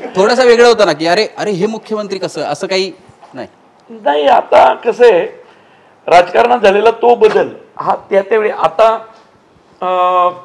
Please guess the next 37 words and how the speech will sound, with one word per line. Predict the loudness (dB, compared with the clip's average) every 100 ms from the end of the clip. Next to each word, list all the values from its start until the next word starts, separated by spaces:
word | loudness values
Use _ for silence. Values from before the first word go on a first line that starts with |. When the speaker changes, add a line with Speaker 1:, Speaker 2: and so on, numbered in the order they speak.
| _ _ _ _ _ _ _ _ -10
Speaker 2:
आपल्याला | -10 -6 -8 -6
नीट | -8 -2
सांगता | -2 -2 -4
येत | -4 -6
नाही | -6
की | -2
आज | 2 4 2 -2 0
या | 0
पक्षात | 0 -6 -2
असलेला | -2 -2 -4
माणूस | -2 -4 -6
उद्या | -4 -4
कुठल्या | -2 -4
पक्षात | -4 -8 -12
असणार | -12 -16 -20
आहे. | _ -16
Speaker 1:
हम्म. | -16 -16 _ _ -2
Speaker 2:
किंवा | -2
आपल्याला | 0 -2 0
हे | 0
माहीत | 0 -4 -6
नसतं | -6 -2
मागच्या | -2 -2 -2
दोन | 0
महिन्यापूर्वी | -2 -4 -6 -6
तो | -6
कुठल्या | -6 -4 -4
पक्षात | -6 -10
होता. | -10 -14
पूर्वी | -12 -12 -8
कसं | -4 -4
एक | -4 -10 -20 _
आयडिओलॉजी | 0 2 2 2 0
होती, | -6 -8
बाबा | -10 -8 -8
हे | -8 -8
होतं. | -8 -12